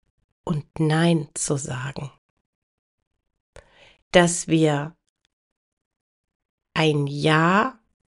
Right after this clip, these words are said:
und ein Nein akzeptieren. Nicht in einem medizinischen Notfall. Ja,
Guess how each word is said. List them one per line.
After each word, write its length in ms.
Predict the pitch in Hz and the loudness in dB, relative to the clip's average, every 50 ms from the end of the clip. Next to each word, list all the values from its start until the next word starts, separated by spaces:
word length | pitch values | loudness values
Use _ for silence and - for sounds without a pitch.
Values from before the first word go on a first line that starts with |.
| _ _ _ _ _ _ _ _ _ _ - | _ _ _ _ _ _ _ _ _ _ -2
und 360 | - 208 196 196 196 - - _ _ - | 0 2 2 2 0 -4 -12 _ _ -2
ein 340 | 165 160 156 143 143 139 - _ _ _ _ | -2 -2 0 -2 -4 -6 -8 _ _ _ _
Nein 760 | - 170 170 170 156 151 151 156 156 170 175 180 180 185 - _ _ _ _ _ _ _ _ _ _ _ _ _ _ - | 0 2 2 4 4 2 0 0 0 0 0 -2 -4 -6 -10 _ _ _ _ _ _ _ _ _ _ _ _ _ _ -2
akzeptieren. 1400 | - 165 165 175 - - - - - - 180 156 - - - - - - - 190 180 175 147 - 131 131 131 _ _ _ _ _ _ _ _ _ _ _ _ _ _ _ _ _ _ _ _ _ _ _ _ _ _ _ _ _ _ _ _ _ _ _ _ - | -2 -2 -2 -4 -10 -12 -10 -8 -4 -4 -4 -4 -4 -8 -18 -14 -10 -6 -4 -2 -2 -2 -2 -4 -8 -12 -12 _ _ _ _ _ _ _ _ _ _ _ _ _ _ _ _ _ _ _ _ _ _ _ _ _ _ _ _ _ _ _ _ _ _ _ _ 4
Nicht 520 | 180 208 247 269 - - - - - - | 6 6 6 6 2 -4 -10 -12 -8 -4
in 140 | - 196 208 | 0 2 2
einem 240 | 214 208 196 190 190 | 4 4 4 4 2
medizinischen 960 | 185 180 170 180 175 175 - - - 180 180 175 170 170 - - - 175 170 165 | 2 0 -2 -4 -6 -8 -8 -6 -4 -2 -2 -2 -2 -4 -6 -4 -2 0 0 0
Notfall. 600 | 160 160 156 - - - - 127 117 117 - - _ _ _ _ _ _ _ _ _ _ _ _ - | 0 -2 -4 -6 -10 -12 -12 -12 -12 -12 -14 -16 _ _ _ _ _ _ _ _ _ _ _ _ -4
Ja, 240 | 151 160 185 220 220 | -2 -2 -2 -2 -6